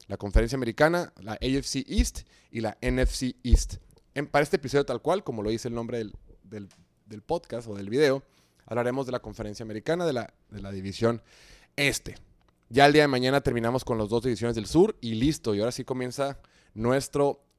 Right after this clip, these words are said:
nuestra programación de off-season. Va a estar muy divertido. Creo que estoy, estoy muy emocionado porque vamos a hacer mucho contenido. Eh, quiero platicar mucho de historias, mucho, eh, ciertas narrativas, platicar más de la vida de los jugadores. Quiero hacer un poquito de todo.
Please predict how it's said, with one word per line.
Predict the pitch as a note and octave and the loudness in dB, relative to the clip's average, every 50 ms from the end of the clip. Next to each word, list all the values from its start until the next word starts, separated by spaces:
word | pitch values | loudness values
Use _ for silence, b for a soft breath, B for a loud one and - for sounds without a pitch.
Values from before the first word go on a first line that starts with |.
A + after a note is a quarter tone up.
| _ _ _ _ | _ _ _ _
nuestra | - A2 A2 A2 - - A2+ G#2 G#2 G#2 G#2 G2+ | -12 -10 -10 -8 -8 -6 -4 -4 -2 -2 -2 -4
programación | - - A2 G#2+ G#2 G#2 G#2 G2+ - A#2 A#2 | -4 -2 -2 -2 -2 -4 -6 -6 -8 -6 -4
de | A#2 | -2
off-season. | A#2 A#2 A2+ - - A2 G2 G#2+ A2 | -2 -2 -2 -4 -8 -10 -8 -8 -6
Va | B2+ | -6
a | |
estar | B2 - C3 | -6 -6 -4
muy | C#3 C#3 | -2 0
divertido. | C#3 A#2 G#2 - A2+ A2 G#2 | 0 0 -2 -2 -4 -4 -4
Creo | A2 B2+ | -4 -6
que | - C3+ | -8 -8
estoy, | - - C3 - - b b b b b b b | -8 -8 -8 -10 -10 b b b b b b b
estoy | - A2 - C#3+ | -10 -2 0 2
muy | D3 D#3+ | 4 4
emocionado | F#3 F3 - B2+ C3+ C#3+ | 4 4 4 4 2 2
porque | C#3 D3 - - | 2 0 -2 0
vamos | B2 B2+ | -2 -2
a | A#2+ | -2
hacer | B2+ | -4
mucho | B2+ - - | -8 -8 -8
contenido. | - B2 G2+ G#2 A#2 C#3+ D#3 E3 D#3+ C#3+ - b b b b b b | -10 -10 -8 -4 -2 2 4 4 4 2 0 b b b b b b
Eh, | - A2 A2+ A2+ A2+ A2+ A2 - - | -2 -2 0 0 0 -2 -2 -4 -6
quiero | - A2+ A#2+ C3 C3 A2+ - _ _ _ - - - - _ _ _ _ _ _ _ _ _ _ _ | -2 0 2 2 2 0 -2 _ _ _ -20 -20 -20 -20 _ _ _ _ _ _ _ _ _ _ _
platicar | - B2 A#2 A#2+ - B2 A2+ | -8 -8 -8 -6 -6 -6 -6
mucho | A#2+ A2+ - B2 | -4 -4 -4 -6
de | G#2+ | -6
historias, | F#2 - - F#3 F#3+ G3 F#3+ F3 D#3+ D3+ C#3+ C3+ C3+ C3 B2+ A#2 | -6 0 6 8 10 10 10 8 6 4 4 2 2 0 -2 -4
mucho, | B2 A#2 B2+ A#2 - C#3+ B2+ F2 | -6 -8 -8 -6 -2 -2 -2 -2
eh, | A2+ A2+ A2 G#2+ G#2 G2+ | -2 -2 -2 -2 -2 -4
ciertas | - A#2 G#2 - A#2+ | -6 -6 -4 -4 -4
narrativas, | A2+ G#2+ G#2+ G#2 - D#3+ F3 F3 D3+ C#3 C3 - | -2 -2 -4 -2 0 2 2 4 4 2 0 -2
platicar | - F#2+ - - - A2 A2 | -6 -10 -8 -4 -4 -4 -2
más | A2+ A2+ | -2 -2
de | A2+ | -2
la | G#2+ G#2 G2+ | -2 -2 -2
vida | G#2+ G#2+ | -2 -4
de | |
los | G#2 - | -4 -6
jugadores. | - G#2 G2+ A#2 C#3 C#3+ C3+ B2 - | -6 -2 2 4 6 6 6 4 2
Quiero | - D3 D3+ | 0 -6 -4
hacer | C#3 D#3+ | -4 -6
un | D#3+ | -6
poquito | E3 D#3 D#3+ D3+ - | -6 -8 -6 -4 -6
de | D3+ - | -6 -6
todo. | - G#2+ G#2 F#2+ | -6 -8 -10 -10